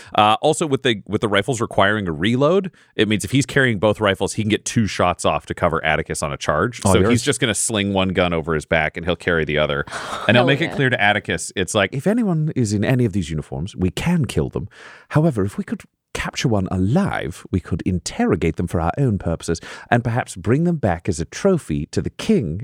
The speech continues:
Speaker 1: to speak to the conspiracy, which serves all of our purposes. So alive if possible. Otherwise, let's bring him a stack of corpses."
Speaker 2: Very well. Uh,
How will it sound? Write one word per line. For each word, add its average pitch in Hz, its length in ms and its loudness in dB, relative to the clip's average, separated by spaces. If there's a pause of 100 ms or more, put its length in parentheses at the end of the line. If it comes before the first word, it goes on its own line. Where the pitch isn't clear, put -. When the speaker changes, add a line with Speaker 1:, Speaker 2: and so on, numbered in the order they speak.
Speaker 1:
to - 120 -4
speak - 320 -2
to - 80 -2
the 95 80 2
conspiracy, 101 580 0
which - 240 -2
serves 98 300 0 (360)
all 104 440 0
of 73 80 -8
our 69 200 -4
purposes. - 600 -8 (340)
So 98 240 2
alive 139 340 2
if 147 140 -10
possible. 76 400 -4 (260)
Otherwise, 85 440 0
let's - 160 -4
bring 113 200 0
him 90 120 -2
a 87 40 -4
stack - 600 -2
of 80 100 -10
corpses." - 500 -4 (600)
Speaker 2:
Very 78 300 4
well. 87 340 2 (180)
Uh, 76 500 2